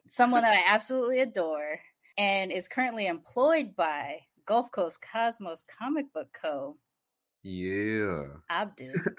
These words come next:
Speaker 2: <laughs> Hey, what's up? What's up? What's
Speaker 1: And
Speaker 2: up?
Speaker 1: at the time we hired you, it just kinda came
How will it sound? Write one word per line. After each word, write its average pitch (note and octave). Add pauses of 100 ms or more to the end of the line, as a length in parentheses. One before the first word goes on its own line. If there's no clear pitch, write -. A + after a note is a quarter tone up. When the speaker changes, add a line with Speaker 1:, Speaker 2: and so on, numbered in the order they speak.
(480)
Speaker 2:
<laughs> C4 (380)
Hey, D4+
what's C#4 (200)
up? F#2
What's G#2
up? F#2+
What's G2
Speaker 1:
And B3
Speaker 2:
up? -
Speaker 1:
at A#3+
the A#3
time D4
we B3+
hired C4
you, F3+ (280)
it G3+
just B3
kinda A3
came C4